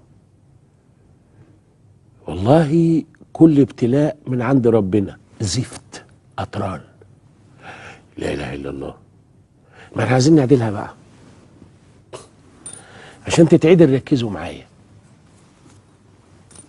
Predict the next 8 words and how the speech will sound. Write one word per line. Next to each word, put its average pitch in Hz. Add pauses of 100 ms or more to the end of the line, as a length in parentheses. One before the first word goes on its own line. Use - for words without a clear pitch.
(1500)
ربنا 170
سبحانه 160
وتعالى 147
في 117
آية 143
البقرة 131
قال: 143
"وَلَنَبْلُوَنَّكُمْ". 127